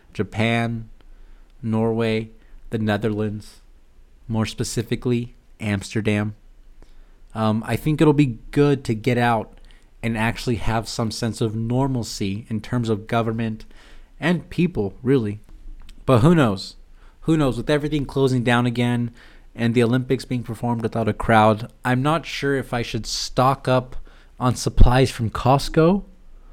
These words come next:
or ammunition because society's gonna fall apart. Probably both. Um, but again, I hope everything keeps opening up and we figured this shit out.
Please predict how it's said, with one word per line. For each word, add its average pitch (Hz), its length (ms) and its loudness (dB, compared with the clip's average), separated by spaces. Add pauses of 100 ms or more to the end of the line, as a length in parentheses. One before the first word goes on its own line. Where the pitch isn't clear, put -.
(240)
or - 200 4
ammunition 131 840 4
because 113 480 0
society's 120 680 2
gonna 107 160 2
fall 101 260 0
apart. 95 340 -6 (800)
Probably 131 460 2
both. 92 400 -8 (440)
Um, 107 420 -6 (480)
but 139 120 4
again, 131 260 -2
I 113 60 -8
hope 143 220 -2
everything 143 400 0
keeps 127 300 -6
opening 113 360 2
up 117 280 2 (680)
and 123 160 2
we 120 100 6
figured 123 380 4
this 110 140 4
shit 113 240 0
out. 113 440 2